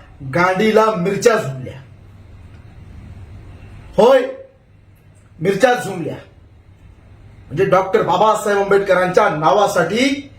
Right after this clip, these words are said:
भीमसैनिकाला किती संघर्ष करावा लागतो. बीड ग्रामीणचे पीआय,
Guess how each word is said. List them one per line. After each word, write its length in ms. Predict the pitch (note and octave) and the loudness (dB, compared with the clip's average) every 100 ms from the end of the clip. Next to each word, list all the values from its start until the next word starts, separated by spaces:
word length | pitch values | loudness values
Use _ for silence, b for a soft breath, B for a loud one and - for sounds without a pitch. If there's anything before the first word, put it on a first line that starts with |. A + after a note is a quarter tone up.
| b b b - | b b b -8
भीमसैनिकाला 800 | C3+ A3 B3+ B3+ A3 G#3+ G3+ G#3+ A3+ - - - - - - | 0 4 4 4 2 2 2 2 0 -6 -20 -20 -20 -20 -10
किती 200 | G#3+ C#4+ | -4 2
संघर्ष 380 | C4 B3 B3 - | 4 6 4 2
करावा 320 | - F3 D#3 | -4 -4 -4
लागतो. 280 | C3 - - - - - - - - - - - - - - - - - - - | -6 -10 -16 -20 -20 -20 -20 -20 -20 -20 -20 -20 -20 -20 -20 -20 -20 -20 -20 -16
बीड 360 | C3+ C3 A3+ A#3+ - - E3 | -6 2 4 4 2 -2 -2
ग्रामीणचे 760 | F3+ F#3+ A3+ - A3+ A#3 A3+ - - - _ _ - | -2 0 -2 2 4 4 2 -4 -12 -20 _ _ -2
पीआय, 420 | G#3+ A3 F3+ | 2 2 0